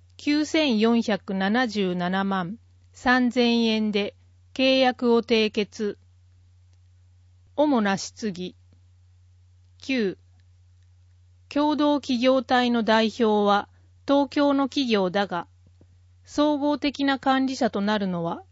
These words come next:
地元企業か。A、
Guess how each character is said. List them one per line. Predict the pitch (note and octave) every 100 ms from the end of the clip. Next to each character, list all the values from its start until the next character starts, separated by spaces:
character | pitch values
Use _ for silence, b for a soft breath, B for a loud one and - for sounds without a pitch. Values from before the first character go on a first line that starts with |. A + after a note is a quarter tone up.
| -
地 | - G#3+
元 | A#3+ C4 B3
企 | C4+ A#3
業 | F3+ E3
か。 | - E3 - _ _ _ _ _ _ - - - _ _ -
A、 | C4+ G#3+ -